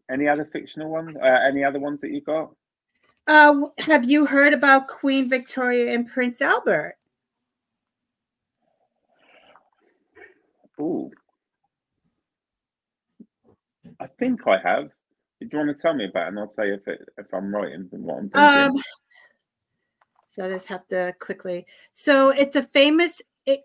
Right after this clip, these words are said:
Speaker 2: English queen was deeply in love with her husband, Prince Albert. And after his passing, she wore black until her death, forty years later,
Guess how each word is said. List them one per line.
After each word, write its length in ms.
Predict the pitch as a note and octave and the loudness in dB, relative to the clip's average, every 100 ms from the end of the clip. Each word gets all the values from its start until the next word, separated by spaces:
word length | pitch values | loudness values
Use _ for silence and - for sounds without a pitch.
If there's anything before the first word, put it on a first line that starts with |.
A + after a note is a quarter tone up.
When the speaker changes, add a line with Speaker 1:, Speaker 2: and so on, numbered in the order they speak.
| - | -4
Speaker 2:
English 420 | B3 C#4+ D#4 - | -4 -2 -6 -6
queen 680 | - - A#3 G3 G3 A3+ A#3 | -8 -4 -4 -4 -8 -8 -2
was 220 | A3+ G#3+ | -2 -2
deeply 500 | - A#3+ A#3 C4 B3+ | -2 -4 -4 -8 -8
in 140 | B3 A#3 | -6 -4
love 240 | A3 G#3+ | -4 -6
with 160 | A3 A3+ | -6 -6
her 100 | A3+ | -6
husband, 500 | A3+ G#3 - G#3+ G#3 | -6 -6 -6 -6 -6
Prince 280 | A3 G#3 - | -10 -10 -10
Albert. 560 | G3 F#3+ F#3 F3+ D#3+ D#3+ _ _ _ | -8 -8 -8 -8 -8 -12 _ _ _
And 120 | G3+ | -4
after 300 | G3+ G#3 A3+ | -4 -4 -2
his 260 | A#3 A#3+ A#3 | -2 -2 -4
passing, 580 | - - F4 E4+ B3+ A#3 | -6 2 2 2 -2 -4
she 200 | A#3 A#3+ | -4 -6
wore 280 | A3+ A3+ A3+ | -4 -2 -2
black 520 | G#3+ A3 G#3 G#3+ A3 - | -4 -2 0 0 -2 -10
until 360 | G#3 G#3 G#3+ | -12 -8 -10
her 180 | G3+ G#3 | -6 -8
death, 420 | G3 - C#3+ D#3+ _ - | -8 -10 -12 -12 _ -4
forty 220 | G3+ G#3+ | -4 -2
years 400 | G#3 G3+ G3+ - | -2 -2 -4 -6
later, 560 | F#3 D#3+ - D2+ - | -8 -8 -8 -10 -14